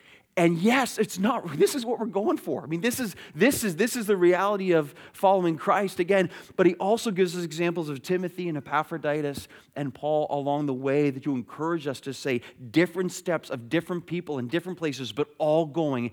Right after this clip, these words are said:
for the same goal. Not lowering the bar, not lowering the bar, not lowering the bar, not lowering the bar, but understanding that Christ has called us and he encourages us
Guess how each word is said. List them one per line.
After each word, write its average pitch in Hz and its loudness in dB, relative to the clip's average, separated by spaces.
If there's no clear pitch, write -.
for 135 -4
the 123 -4
same 127 -2
goal. 117 -4
Not 202 4
lowering 220 6
the 247 4
bar, 175 6
not 170 2
lowering 196 8
the 220 4
bar, 202 6
not 180 4
lowering 202 6
the 214 6
bar, 214 8
not 156 6
lowering 170 6
the 147 4
bar, 131 4
but 143 4
understanding 175 6
that 156 4
Christ 175 6
has 151 -6
called 190 6
us 214 4
and 180 6
he 175 6
encourages 214 4
us 208 4